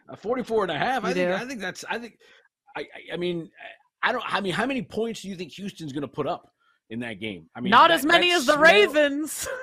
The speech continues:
Speaker 2: <laughs>
Speaker 1: That's, that's, that smells like a twenty-three to seven, you know, it smells like a thirty to three kind of game to me.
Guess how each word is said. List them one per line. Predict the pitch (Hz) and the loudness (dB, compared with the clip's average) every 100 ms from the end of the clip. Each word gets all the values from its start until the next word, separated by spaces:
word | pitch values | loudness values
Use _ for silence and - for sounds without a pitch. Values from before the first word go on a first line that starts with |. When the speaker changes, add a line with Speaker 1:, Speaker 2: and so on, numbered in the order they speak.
| - - | -12 -18
Speaker 2:
<laughs> | - - - | -14 -10 0
Speaker 1:
That's, | 214 - | 0 0
that's, | 392 233 - - 202 | -2 0 -2 -4 -4
that | 240 | -2
smells | - - 220 240 254 247 208 190 | -4 -8 -4 0 2 2 2 0
like | 180 | -2
a | 165 | -4
twenty-three | - 214 220 220 180 196 220 196 | -4 -6 -4 -8 -6 -6 -4 -4
to | 170 | -4
seven, | - 185 202 190 190 196 208 _ _ - | -4 -2 0 0 0 -2 -6 _ _ -10
you | 160 | -6
know, | 175 180 196 208 | -2 0 0 -2
it | - | -6
smells | 165 190 190 | -8 -6 -4
like | 185 165 | -4 -6
a | |
thirty | - - 208 220 208 208 | -10 -4 -2 -2 -4 -4
to | 190 151 | -2 -4
three | _ 175 190 214 208 220 170 | _ -6 -4 -4 -6 -6 -4
kind | 190 196 185 | -4 -4 -6
of | 151 | -4
game | 180 196 180 | -4 -4 -6
to | 151 | -6
me. | 196 151 | -6 -6